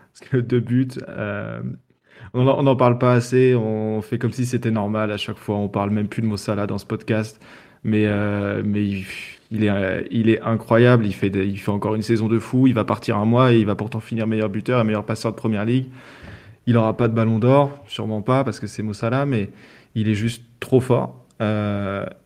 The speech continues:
mentalement, c'est un monstre. On l'a vu hier, il rate un penalty, derrière, il y retourne et il,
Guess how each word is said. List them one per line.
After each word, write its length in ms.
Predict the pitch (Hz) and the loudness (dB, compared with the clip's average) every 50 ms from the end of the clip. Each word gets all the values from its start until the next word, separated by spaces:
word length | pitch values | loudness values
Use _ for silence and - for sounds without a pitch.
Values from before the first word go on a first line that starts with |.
| - - | -4 0
mentalement, 480 | 120 113 110 113 123 113 117 117 117 | 2 2 2 4 2 2 4 2 2
c'est 160 | 110 - 123 | 0 -2 -2
un 100 | 107 101 | -2 -2
monstre. 460 | 101 107 127 160 190 185 - - - - - _ _ - - | 0 0 0 0 0 -2 -4 -12 -20 -20 -20 _ _ -8 -6
On 60 | 104 | -4
l'a 100 | 101 104 | -4 -4
vu 220 | 101 101 110 110 | -4 -4 -4 -2
hier, 220 | 110 117 127 123 110 | 2 2 4 4 2
il 80 | 101 | 0
rate 180 | 101 104 101 - | -2 -4 -4 -4
un 60 | 104 | -4
penalty, 760 | - 110 110 113 110 107 - - 131 135 131 123 117 107 107 | -2 -2 0 0 -2 -2 -2 -2 0 0 2 0 0 -2 -4
derrière, 400 | 98 95 110 101 107 120 120 110 | -4 -4 -2 0 2 2 2 2
il 80 | 107 110 113 | 0 0 0
y 20 | |
retourne 540 | 113 113 117 113 - 127 131 131 127 120 110 101 | 2 2 0 0 0 0 2 2 2 2 0 0
et 360 | 101 104 104 101 104 104 104 | -2 -2 -2 -2 -2 -4 -4
il, 360 | 104 113 117 120 101 95 104 | -4 -4 -6 -6 -6 -8 -12